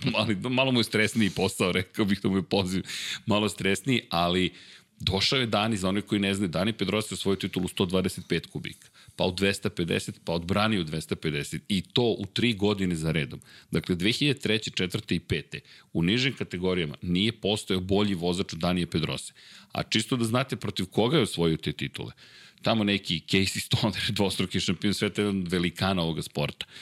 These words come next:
Tamo neki Jorge Lorenzo, petostruki šampion sveta. Tamo neki Andrea Dovizioso, koji je takođe osvojio titulu u sto dvadeset pet kubika, zapravo godinu posle Danije Pedrose. To su ljudi s kojima je stasavao. U tom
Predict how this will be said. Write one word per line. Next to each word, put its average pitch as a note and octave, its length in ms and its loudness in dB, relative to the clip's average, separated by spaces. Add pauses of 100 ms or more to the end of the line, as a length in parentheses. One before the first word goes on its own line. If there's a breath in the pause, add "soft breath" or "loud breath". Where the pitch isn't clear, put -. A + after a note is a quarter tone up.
(160 loud breath)
Tamo G#2 220 2
neki G#2+ 280 0 (100)
Jorge G2 300 2
Lorenzo, E2 580 0
petostruki G#2 640 -2
šampion D#2+ 420 -8
sveta. D2+ 460 0 (320 loud breath)
Tamo G#2+ 260 2
neki F#2+ 540 0
Andrea D#2 400 0
Dovizioso, D#2 800 -2
koji E2 120 0
je - 80 -4
takođe G#2+ 420 0
osvojio E2+ 300 -2
titulu D2+ 480 -6
u F2+ 120 -4
sto E2 160 0
dvadeset D#2 420 -2
pet E2 180 -2
kubika, F#2+ 420 0
zapravo F#2+ 380 -2
godinu F#2+ 340 0
posle F#2 380 -2
Danije E2 300 0
Pedrose. D2+ 440 -4 (420 loud breath)
To A2+ 140 2
su A#2 200 -2
ljudi B2 200 0
s - 60 -6
kojima G#2 300 2
je F#2 80 0
stasavao. F#2 800 0 (500 loud breath)
U G#2+ 120 4
tom A#2 260 2